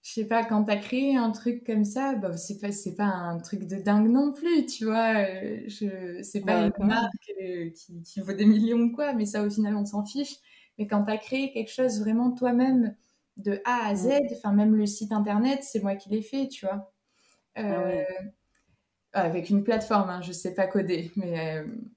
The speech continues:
Speaker 1: avec
Speaker 2: Ouais,
Speaker 1: une
Speaker 2: ouais.
Speaker 1: plateforme. Et, mais quand t'as tout fait de A à Z, bah, tu te dis, euh, « Waouh ! » quand, juste quand, des fois, en fait, moi, c'est ça que j'aime bien faire aussi parce que je suis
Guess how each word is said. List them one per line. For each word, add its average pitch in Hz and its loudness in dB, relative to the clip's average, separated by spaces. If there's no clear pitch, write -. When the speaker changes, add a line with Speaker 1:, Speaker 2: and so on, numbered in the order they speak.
Speaker 1:
avec 175 -6
Speaker 2:
Ouais, 196 0
Speaker 1:
une 202 2
Speaker 2:
ouais. 208 0
Speaker 1:
plateforme. 240 0
Et, 175 -4
mais 175 -2
quand 202 0
t'as 202 0
tout 269 -6
fait 269 0
de 226 2
A 208 2
à 180 0
Z, 202 -2
bah, 190 -2
tu 202 -12
te 208 -4
dis, 240 2
euh, « 190 4
Waouh ! » 233 0
quand, 208 2
juste 262 -2
quand, 208 0
des 214 4
fois, 247 -2
en 233 0
fait, 240 -6
moi, 233 -4
c'est 233 -6
ça 233 -4
que 233 -2
j'aime 202 0
bien 202 -4
faire 247 -6
aussi 214 -2
parce 220 -6
que 190 -10
je - -14
suis - -6